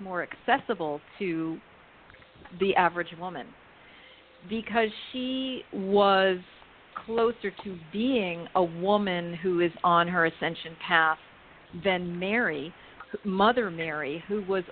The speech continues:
already many, many lifetimes ahead in that process and was basically living out her final human lifetime in the one that we know her as Mary. So Magdalene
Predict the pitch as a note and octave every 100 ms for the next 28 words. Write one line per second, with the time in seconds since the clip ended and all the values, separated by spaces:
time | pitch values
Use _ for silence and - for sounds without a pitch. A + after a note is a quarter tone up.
0 | - G3 G#3 A3 G3+ F#3+ F3 F3 F#3+ A3
1 | B3+ G#3 F#3 F3 E3+ F3 F3 F3+ F3 E3
2 | D#3+ - D#3+ E3 G3+ E3 D3+ - F#3 F#3
3 | E3+ E3 - F#3+ F3+ F3+ - D#3 E3+ E3+
4 | E3+ - A3+ D4+ - - G3 E3+ F3 G3+
5 | F#3+ E3 E3+ - - - - G3+ G3 -
6 | - - - G#3+ F#3+ - G#3+ A#3 C#4 F#3+
7 | F3 - A#3 B3+ G3 E3+ D#3+ - - E3
8 | D#3+ D#3+ - G#3+ A#3+ C4 A3+ E3+ D#3+ E3
9 | - F#3+ G3 F#3 F3 F3 E3+ E3 E3+ F#3+
10 | F3 C#3 C#3+ - - - - - - -
11 | A3+ G#3 G#3 - - - - - - -
12 | - - - - G#3 A3 C4 D#4 D4 C4+
13 | F#3+ F3 F3